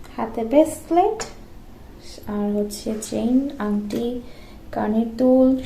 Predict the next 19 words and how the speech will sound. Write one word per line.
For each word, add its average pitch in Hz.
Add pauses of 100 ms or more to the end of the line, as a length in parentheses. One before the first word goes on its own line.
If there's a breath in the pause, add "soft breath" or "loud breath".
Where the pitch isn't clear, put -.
(120)
সবকিছু 226
মিলিয়ে 240
হচ্ছে 254 (100)
একটা 202
সেট, - (160)
ঘড়ি 226
সহকারে। - (120)
ঘড়িটা 302
অনেক 214 (120)
নাইস 202
হয়েছে, 208 (640 loud breath)
বিশেষ 220
করে 226
এই 202
জায়গাটা 208
আমার 208
কাছে 214
ভালোই 269
লেগেছে। 202